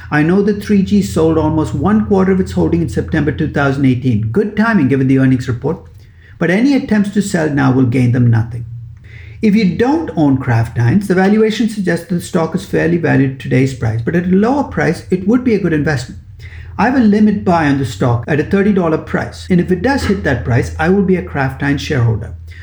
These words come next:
notwithstanding the fact that I think its future does not hold promise. If it does not drop that low, there are other fish to catch, and I will move on. There are two concerns, though, that investors looking at the stock have to have.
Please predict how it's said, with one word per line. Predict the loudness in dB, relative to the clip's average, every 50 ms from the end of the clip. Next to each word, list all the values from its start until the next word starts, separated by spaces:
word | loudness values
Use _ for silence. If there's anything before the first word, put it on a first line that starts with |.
| -18 -14 -6 -2
notwithstanding | 0 2 2 2 0 0 -2 -2 -2 -2 -2 0 0 2 2 2 2 2
the | 0
fact | -2 -2 -4 -4 -4 -2
that | -2 0
I | 0 -2
think | 0 -2 -4 -2 -2
its | -4 -6 -4
future | -2 0 0 0 0 0 0
does | 0 0 0 0
not | 0 0 0 2
hold | 2 0 0 0 -2
promise. | -2 -4 -4 -4 -6 -12 -16 -18 -18 -20 -20 -20 -20 -20 -20 -16 -8 -2
If | -2
it | 0 0
does | 2 0 0 2
not | 2 2 0 0 -2 -2
drop | -2 -2 -2 0 0
that | 0 0 2
low, | 2 2 2 0 -2 -6 -16 -16 -8 -6
there | -4 -4
are | -2 -2
other | 0 0 2 0 0
fish | 0 -2 -2 -2 -4
to | -6 -6
catch, | -4 -2 -4 -4 -4 -6 -8 -4
and | -2 0
I | 0 2
will | 2 2 2
move | 2 2 2 0 0
on. | -2 -4 -4 -10 -18 -20 -20 -20 -20 -20 -20 -20 _ -20 -20 -20 -20 -20 -20 -20 -20 -20 -20 -20 -10 -2
There | 0 0 0
are | 2
two | 2 0 0 2
concerns, | 2 0 2 2 2 2 2 2 2
though, | 2 2 2
that | 2 2
investors | 2 2 2 -2 -2 -2 -2 -4 -4 -2 -4
looking | -4 -2 -2 -2 -2
at | -2 -2
the | -4
stock | -8 -4 -2 -2 0 0 0
have | 0 0 0 2
to | 0 2
have. | 2 2 0 -2 -6